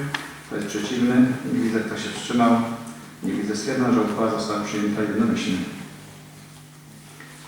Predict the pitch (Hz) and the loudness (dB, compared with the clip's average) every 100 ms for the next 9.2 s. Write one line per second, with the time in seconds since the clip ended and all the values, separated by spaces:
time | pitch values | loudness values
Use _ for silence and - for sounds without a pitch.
0 | - - - 107 107 101 - 104 104 117 | -18 -18 -12 -4 0 2 0 -2 -2 0
1 | 123 139 143 - - 120 113 117 120 - | 2 4 4 4 2 6 6 6 6 6
2 | 123 127 127 117 117 - - - - - | 4 4 6 6 6 4 4 6 6 4
3 | - - 117 117 117 - - - - 113 | 4 2 4 4 2 2 0 0 4 6
4 | 120 120 117 - - 127 120 120 - 107 | 8 8 8 6 4 4 4 6 6 6
5 | 104 - - - 175 - - 110 107 110 | 4 4 4 2 0 0 0 2 4 4
6 | 120 120 123 123 - - 147 143 123 - | 6 6 6 2 0 4 6 8 6 4
7 | 120 120 120 - 147 139 - 117 117 120 | 4 6 8 8 8 4 2 4 4 6
8 | 117 113 113 110 110 101 92 120 117 127 | 6 6 6 4 2 0 0 4 6 8
9 | 147 147 | 6 4